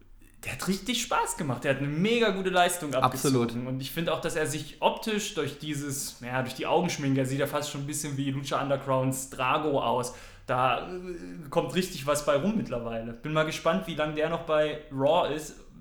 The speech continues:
Speaker 1: Bestimmt wird er auch irgendwann zu Tour of Five Live gehen. Frage ich mich schon die ganze Zeit, oder?
Speaker 2: Bevor das Schiff sinkt.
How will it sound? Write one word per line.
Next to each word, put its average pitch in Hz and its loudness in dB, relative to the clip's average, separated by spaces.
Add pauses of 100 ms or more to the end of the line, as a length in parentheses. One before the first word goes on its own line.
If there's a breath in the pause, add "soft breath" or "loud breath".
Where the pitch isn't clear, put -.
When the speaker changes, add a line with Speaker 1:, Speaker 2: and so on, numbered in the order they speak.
Speaker 1:
Bestimmt 165 -4
wird 156 -2
er 143 4
auch 151 0
irgendwann 131 -2
zu 131 -8
Tour 131 -4
of 120 -6
Five 120 -2
Live 120 0 (180)
gehen. 120 -2 (140)
Frage 139 0
ich 139 0
mich 135 -2
schon 139 -4
die 135 0
ganze 139 -2
Zeit, 127 -2
oder? 156 -4 (960)
Speaker 2:
Bevor 127 -2
das 113 -4
Schiff 123 -2
sinkt. 113 -8